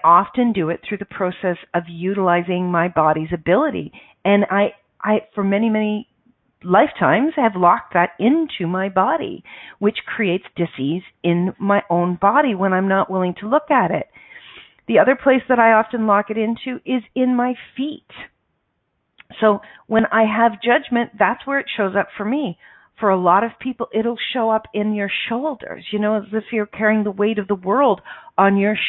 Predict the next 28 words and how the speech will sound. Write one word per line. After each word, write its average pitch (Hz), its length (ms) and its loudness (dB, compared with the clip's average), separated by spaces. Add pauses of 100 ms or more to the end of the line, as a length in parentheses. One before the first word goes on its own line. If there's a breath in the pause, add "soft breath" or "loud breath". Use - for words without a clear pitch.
(120)
shoulders. 247 540 -4 (540 soft breath)
How 247 140 2
much 285 240 4
of 262 120 0
it 233 200 2 (100)
have 196 300 -2
we 202 180 -4
decided 208 640 0 (280 soft breath)
that 202 200 4
we 214 220 0
are 214 240 2
at 196 160 2 (100)
the 233 220 -10
effect - 840 -2
of 196 200 -2
the 208 60 0
judgment? 226 640 -6 (580 soft breath)
So 247 120 2
then 233 180 2
it 233 140 2
ends 208 220 0
up 214 120 2 (120)
affecting - 1040 -4
us. - 240 -4 (540 soft breath)
And 202 200 2
we're 214 140 0
brilliant 208 680 -2
with 262 120 -6